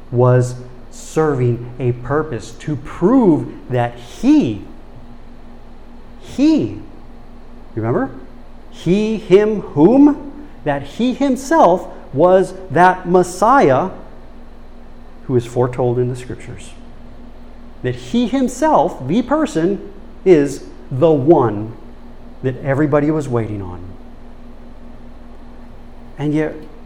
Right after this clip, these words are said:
we make miracle signs and wonders the end all, or at least I did. And then when, when you run it to its fullest course, remember, if you believe something's true of the Scriptures, take it and run with it.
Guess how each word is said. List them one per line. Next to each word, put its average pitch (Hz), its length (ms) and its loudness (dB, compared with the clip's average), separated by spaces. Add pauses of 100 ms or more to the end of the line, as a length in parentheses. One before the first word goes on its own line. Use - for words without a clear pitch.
(460)
we 170 180 0
make 165 280 0
miracle 147 360 0
signs 156 460 -2
and 127 260 -2
wonders 127 540 2 (260)
the 139 240 -2
end 202 220 0
all, 98 360 -4 (320)
or 156 120 0
at 156 80 0
least - 180 -4
I 160 180 -2
did. 107 260 -6 (1160)
And 160 140 2
then 170 160 6
when, 143 280 4 (360)
when 139 260 4
you 135 160 2
run 143 240 6
it 175 140 6
to 165 140 0
its 143 120 0
fullest 175 400 0
course, 226 320 2
remember, 220 640 4 (440)
if - 180 2
you 226 160 6
believe 277 340 4
something's 262 400 -6
true 277 320 -4 (480)
of 147 80 -4
the 156 80 0
Scriptures, - 460 -4 (300)
take 190 280 6
it 226 140 4
and 120 260 2
run 165 220 4
with 123 120 4
it. 107 140 -4